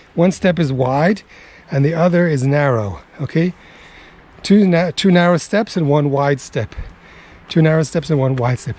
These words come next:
Why is that? To prevent you from running, okay?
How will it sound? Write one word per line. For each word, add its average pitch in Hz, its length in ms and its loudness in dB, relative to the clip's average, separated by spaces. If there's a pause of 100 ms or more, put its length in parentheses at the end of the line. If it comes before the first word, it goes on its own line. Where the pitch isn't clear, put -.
(160)
Why 156 180 0
is 143 120 -2
that? 143 340 -4 (840)
To 156 100 0
prevent 170 460 2
you 175 140 0
from 135 280 -2
running, 160 420 0 (1800)
okay? 175 440 0